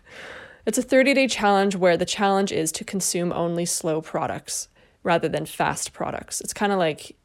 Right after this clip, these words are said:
you know, how you have fast fashion and then there's slow fashion. Um, so this is, like, fast consumerism and slow consumerism.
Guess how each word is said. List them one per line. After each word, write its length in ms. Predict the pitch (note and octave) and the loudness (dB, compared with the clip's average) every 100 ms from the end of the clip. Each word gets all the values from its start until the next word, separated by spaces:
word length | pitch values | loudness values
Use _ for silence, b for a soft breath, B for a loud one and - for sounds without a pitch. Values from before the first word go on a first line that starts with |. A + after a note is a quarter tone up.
| - | -6
you 80 | |
know, 100 | F3 | -4
how 60 | E3 | -2
you 100 | F3 | -4
have 160 | E3 D#3+ | -4 -6
fast 380 | E3+ E3 - | -6 -6 -6
fashion 500 | - E3+ D#3+ E3+ E3+ | -4 -4 -2 -4 -4
and 120 | D#3 E3 | -4 -6
then 100 | E3 | -6
there's 160 | D3+ | -6
slow 200 | - E3+ | -4 -4
fashion. 580 | D#3 E3+ E3+ - E3+ E3+ b b b b b b - | -2 -4 -4 -4 -6 -6 b b b b b b -10
Um, 480 | F#3 E3+ E3 D#3+ - _ | -6 -4 -4 -6 -12 _
so 140 | - F#3+ | -2 0
this 120 | F3+ | 0
is, 120 | E3 | 0
like, 340 | F3 D#3+ - _ - | 2 0 -2 _ -18
fast 540 | - F3 E3 - - _ _ | -2 0 2 0 -6 _ _
consumerism 800 | - F#3 - F#3 E3 D#3+ D#3 D#3+ - | -8 -4 -2 -2 0 0 -2 -4 -4
and 120 | D#3 | -4
slow 280 | - E3 D#3 | -2 -2 -2
consumerism. 800 | E3+ D#3 E3+ D#3+ D#3 D#3 D#3+ | -4 -8 -6 -4 -4 -4 -6